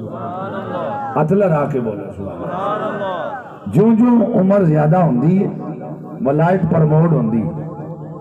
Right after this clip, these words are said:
जूं ही सैयद ज़ादा अपने सने बलोगत तक जांदिया,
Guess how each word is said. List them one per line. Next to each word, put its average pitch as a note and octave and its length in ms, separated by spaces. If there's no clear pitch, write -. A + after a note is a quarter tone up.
जूं A3+ 260
ही A3 440
सैयद D#3 380
ज़ादा D3 380
अपने D#3+ 320
सने D#3+ 360
बलोगत C#3+ 840
तक E3 220
जांदिया, C#3+ 760